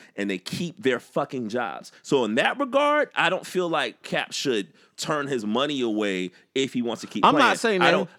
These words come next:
Speaker 1: I don't think, I don't think those two things should be separated. I think it falls down to this. There's sixty-four fucking quarterbacks in the league.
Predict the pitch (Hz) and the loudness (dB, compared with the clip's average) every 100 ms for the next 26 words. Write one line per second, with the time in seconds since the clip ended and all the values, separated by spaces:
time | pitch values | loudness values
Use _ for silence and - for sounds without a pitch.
0 | 156 185 185 196 - 160 196 196 190 170 | 0 2 0 -4 0 0 2 0 -2 -2
1 | 160 202 170 151 147 104 - 190 160 120 | -2 -2 -2 -2 -2 -4 0 -2 0 -2
2 | 87 - - 117 120 180 170 143 185 202 | -2 -10 -4 -2 2 0 0 -2 2 2
3 | 196 175 151 - 113 139 101 - - - | 2 0 0 -2 -2 -2 -2 -10 -18 -4
4 | 98 98 - 214 220 220 208 190 175 - | -4 -2 -2 -2 -2 -4 0 2 2 2
5 | 151 131 151 143 120 113 104 127 104 101 | -4 -4 -4 0 0 0 -2 -4 -4 -2
6 | 76 65 | -4 -8